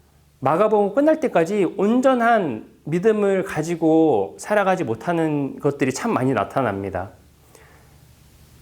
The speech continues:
그래서 제자들이 예수님이 이렇게 "바다에 잠잠하라"라고 이야기하신 것을 보고 나서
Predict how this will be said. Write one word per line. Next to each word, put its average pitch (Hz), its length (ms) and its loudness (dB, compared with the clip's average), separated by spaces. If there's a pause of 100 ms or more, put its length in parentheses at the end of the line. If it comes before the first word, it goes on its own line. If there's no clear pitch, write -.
(160)
그래서 196 720 2 (400)
제자들이 175 760 2
예수님이 160 400 0
이렇게 143 400 0
"바다에 147 280 2
잠잠하라"라고 156 880 2
이야기하신 143 460 0
것을 147 220 -2
보고 131 320 0
나서 143 480 0